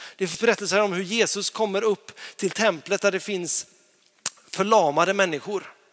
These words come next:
Människor som inte kan gå, människor som kan, inte kan röra sig, som på grund av en judisk tradition försökte de ta sig ner i vattnet när vågen kom in.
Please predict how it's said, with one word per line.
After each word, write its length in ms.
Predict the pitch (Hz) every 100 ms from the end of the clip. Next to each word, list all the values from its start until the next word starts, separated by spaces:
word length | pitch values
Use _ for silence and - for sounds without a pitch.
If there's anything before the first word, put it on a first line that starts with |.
| _ _ _ -
Människor 360 | 202 180 202
som 120 | 202
inte 160 | 208 175
kan 140 | 175
gå, 120 | 185 208
människor 280 | 196 151
som 240 | 196 208 196
kan, 320 | 165 196 202 _
inte 180 | 226 170
kan 140 | 180 185
röra 300 | 202 165 147
sig, 300 | 190 190 - - -
som 340 | - 190 180 160 - - _ _ _ -
på 80 |
grund 280 | 180 202 214
av 220 | 202 180
en 260 | 185 175 180 - _ _ -
judisk 560 | 151 208 185 180 -
tradition 560 | - 202 170 202 214 160
försökte 320 | - 165 180
de 80 | 185
ta 140 | -
sig 140 | 175 190
ner 380 | 185 196 196 -
i 60 | 156
vattnet 640 | 143 196 - - 185 -
när 100 | 165
vågen 360 | 151 160 147 165
kom 80 | 170
in. 240 | 175